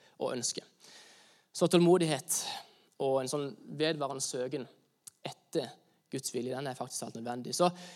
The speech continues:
det som jeg sa i starten, er å studere Guds ord. Studer Guds ord. Inviter Den hellige ånd når du leser Skriften.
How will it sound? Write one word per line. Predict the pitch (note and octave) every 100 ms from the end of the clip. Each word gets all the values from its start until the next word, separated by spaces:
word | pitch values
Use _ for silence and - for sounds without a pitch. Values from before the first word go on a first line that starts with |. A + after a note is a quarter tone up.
| - _
det | F3
som | A#3+
jeg |
sa | C4+ B3
i |
starten, | - A3+ A3
er | G#3+
å | -
studere | F#3+ A#3+ C4+ - -
Guds | A3 - -
ord. | A2+ - _ _ -
Studer | - A3+ G#3 B3+ A#3
Guds | A3+ - A3+
ord. | G#3 -
Inviter | F#3 G3 A#3+ A#3+
Den | G#3+
hellige | G3+ G#3 G3+
ånd | G3+
når | F#3
du | F#3
leser | G3 F#3+ E3+
Skriften. | E3+ E3+ -